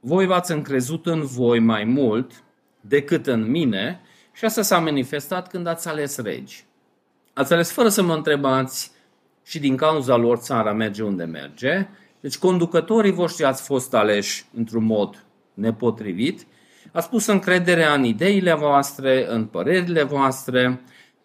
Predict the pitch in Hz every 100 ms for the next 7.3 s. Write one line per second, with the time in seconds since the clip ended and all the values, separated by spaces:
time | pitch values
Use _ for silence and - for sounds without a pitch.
0 | _ 107 117 - 107 101 95 - 98 -
1 | 87 107 104 95 90 87 85 80 104 85
2 | 87 85 120 139 175 - - _ _ -
3 | 156 170 202 190 175 180 160 160 139 147
4 | 139 139 123 113 110 98 92 147 202 196
5 | - 170 143 - 117 127 127 123 117 113
6 | 110 - 107 - 110 107 101 107 95 90
7 | 69 -